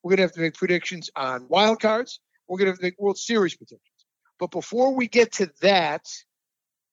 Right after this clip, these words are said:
I want a quick synopsis from you as we get ready to start what's left of an eight-game N B A season in terms of anybody make any noise to jump into the eighth spot?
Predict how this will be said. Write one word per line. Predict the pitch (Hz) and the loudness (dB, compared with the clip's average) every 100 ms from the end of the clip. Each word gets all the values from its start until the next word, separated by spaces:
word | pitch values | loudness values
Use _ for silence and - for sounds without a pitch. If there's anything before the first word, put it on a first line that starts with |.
| _ _ _ _ | _ _ _ _
I | 175 | -4
want | 180 190 190 | -2 -2 -2
a | 165 | -4
quick | - 254 | -6 -6
synopsis | - 226 202 202 202 - 160 | -4 -2 0 0 -2 -8 -8
from | - - 220 226 | -8 0 2 2
you | 170 131 139 160 _ _ _ - | -4 -6 -6 -10 _ _ _ -8
as | 165 | -6
we | 165 170 | -6 -4
get | 214 240 | -4 2
ready | 208 208 190 | 4 4 4
to | 170 | -2
start | - - - 208 196 180 - _ _ _ _ _ _ _ _ _ _ _ _ | -4 -4 2 4 4 2 -2 _ _ _ _ _ _ _ _ _ _ _ _
what's | 170 156 - | -4 -4 -2
left | 214 202 170 - - | 0 2 0 -4 -6
of | 147 | -6
an | 147 - | -4 -2
eight-game | 196 - 185 175 170 151 _ _ _ - | -2 -2 -2 0 -2 -6 _ _ _ -6
N | 196 180 | -4 -2
B | 175 | -2
A | 160 | -2
season | - 180 165 156 | -4 -6 -6 -6
in | 147 | -8
terms | 139 170 156 156 | -6 -4 -2 0
of | 147 131 _ _ _ _ _ _ _ _ _ _ _ _ _ | 0 -2 _ _ _ _ _ _ _ _ _ _ _ _ _
anybody | 208 220 214 208 | 0 4 4 4
make | 202 220 | 0 -2
any | 196 | -6
noise | 185 196 202 180 | -2 0 0 -2
to | - | -8
jump | 143 190 185 185 | -6 -2 -2 -2
into | 196 180 156 | -8 -8 -6
the | 151 | 2
eighth | 214 220 | 4 2
spot? | - 220 208 226 | -2 0 0 0